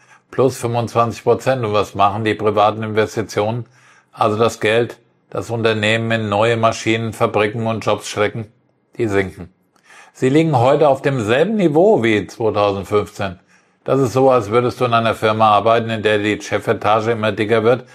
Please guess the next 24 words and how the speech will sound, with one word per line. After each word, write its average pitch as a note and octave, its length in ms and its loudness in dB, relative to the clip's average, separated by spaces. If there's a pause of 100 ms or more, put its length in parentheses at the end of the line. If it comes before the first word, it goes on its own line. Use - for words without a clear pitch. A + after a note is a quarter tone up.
(240)
aber A#2 280 -2
für B2 100 -4
neue A2+ 280 0
Maschinen A#2 440 0
und B2 140 -4
Gehälter G#2 400 0
kein G#2+ 200 -2
Geld F#2+ 220 0
mehr F#2+ 140 -2
da F2 220 2
ist. - 200 -10 (180)
Was F#2 200 -2
passiert? A#2 520 -2 (720)
Irgendwann G#2+ 680 0
geht F#2+ 180 -4
die G#2+ 80 0
Firma G#2 300 0
pleite. F#2 420 -2 (560)
Genau A#2+ 240 2
das A2 220 0
passiert G#2+ 420 -2
gerade F#2+ 320 0
mit G#2 180 -6
Deutschland. F2+ 520 -2